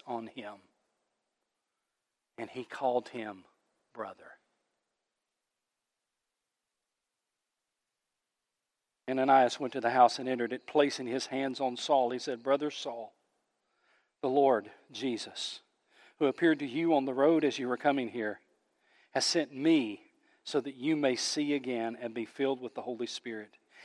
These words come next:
And immediately something like scales fell from Saul's eyes, and he could see again and got up and was baptized.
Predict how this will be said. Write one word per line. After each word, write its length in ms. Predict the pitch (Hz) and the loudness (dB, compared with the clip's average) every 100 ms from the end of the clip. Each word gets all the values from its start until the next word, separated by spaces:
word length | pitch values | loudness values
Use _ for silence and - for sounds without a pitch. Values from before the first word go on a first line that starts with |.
| - | -12
And 100 | 135 | -6
immediately 720 | 131 143 165 165 143 127 113 | -4 2 4 4 2 0 -6
something 460 | 110 - 160 - 165 | -4 2 2 2 0
like 180 | 143 - | 0 -2
scales 460 | - - 147 151 - | -6 2 4 4 2
fell 180 | 147 | -2
from 180 | 135 135 | -2 -6
Saul's 320 | - 139 127 | -2 0 0
eyes, 420 | 127 139 147 147 - - - | 4 4 4 0 -8 -16 -10
and 120 | 120 | -8
he 120 | 104 117 | -8 -8
could 140 | 107 | -8
see 320 | - - 180 | -4 0 2
again 440 | 165 143 151 156 - _ _ _ _ | 2 2 2 0 -2 _ _ _ _
and 280 | 131 131 113 | -8 -8 2
got 260 | 135 139 | 6 8
up 300 | 127 120 120 - _ _ _ _ | 8 6 6 -4 _ _ _ _
and 100 | 117 | -14
was 140 | 113 | -12
baptized. 920 | - 131 131 117 - 98 85 - - | -8 -2 -2 -4 -10 -12 -14 -16 -16